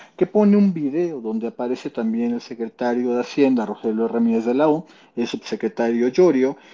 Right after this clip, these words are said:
el director de la C F E, esos últimos dos no hablaron, y, eh, y altos directivos, incluyendo al C E O global de Iberdrola, el ingeniero Galán. Y palabras más, palabras menos, el presidente López Obrador dice,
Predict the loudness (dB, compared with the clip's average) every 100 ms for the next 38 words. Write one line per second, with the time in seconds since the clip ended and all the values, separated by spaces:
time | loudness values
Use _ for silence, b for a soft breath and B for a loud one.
0 | B -4 2 2 2 0 2 0 0 -2
1 | 0 2 2 0 B B -8 -4 -2 -2
2 | 0 0 0 -2 -2 -2 0 0 0 -6
3 | b b b _ 2 4 4 6 6 6
4 | 4 0 2 2 2 0 0 0 -2 -2
5 | -2 -2 -6 -4 -4 -2 -2 0 0 -2
6 | -2 -2 2 2 0 -2 -2 -2 -4 -4
7 | -2 -2 -2 -2 -4 -6 -6 -4 -4 -6
8 | -6 -6 -8 -10 B B B B B B
9 | 6 8 6 4 2 4 4 2 0 -2
10 | -2 -2 0 0 0 0 -2 -6 -4 -6
11 | -6 -4 -2 -2 -6 -6 -4 -4 -4 -2
12 | -2 -2 0 2 0